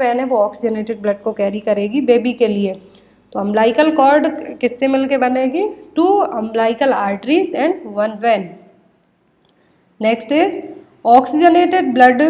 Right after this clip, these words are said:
from placenta return to the fetus by। तो मैंने अभी just आपको बताया कि जो oxygenated blood है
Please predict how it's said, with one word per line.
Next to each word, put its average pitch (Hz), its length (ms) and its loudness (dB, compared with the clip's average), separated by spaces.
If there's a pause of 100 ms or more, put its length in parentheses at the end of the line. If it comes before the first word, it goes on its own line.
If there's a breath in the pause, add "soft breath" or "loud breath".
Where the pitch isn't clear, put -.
(520)
from 311 380 4
placenta 262 580 2
return 285 380 0
to 285 120 -2
the 277 120 0 (100)
fetus 269 400 -2
by। 208 160 2 (480)
तो 202 80 -18
मैंने 220 200 -4
अभी 220 240 -4
just 254 260 -2
आपको 233 260 -4
बताया 233 400 0 (560 loud breath)
कि 247 40 -8
जो 240 120 2
oxygenated 311 760 4
blood 294 240 2
है 320 60 2